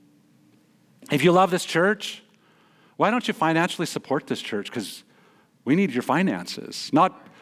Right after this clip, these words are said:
not just because we want you, we, we need to be able to do what we're doing."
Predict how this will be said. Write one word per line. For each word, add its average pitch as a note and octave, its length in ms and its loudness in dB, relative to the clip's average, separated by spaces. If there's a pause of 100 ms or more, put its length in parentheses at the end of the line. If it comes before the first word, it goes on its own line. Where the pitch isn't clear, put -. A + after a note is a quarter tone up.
not E3 320 0
just D#3 180 -4
because D#3 260 0
we C#3+ 100 2
want D#3+ 180 4
you, F3 80 -2
we, C3 240 -2
we D#3+ 240 0
need G#3+ 160 4
to - 80 -4
be F3 80 4
able F3+ 100 6
to D3+ 80 0
do E3+ 160 2
what F#3+ 140 4
we're D#3+ 80 0
doing." D3+ 580 0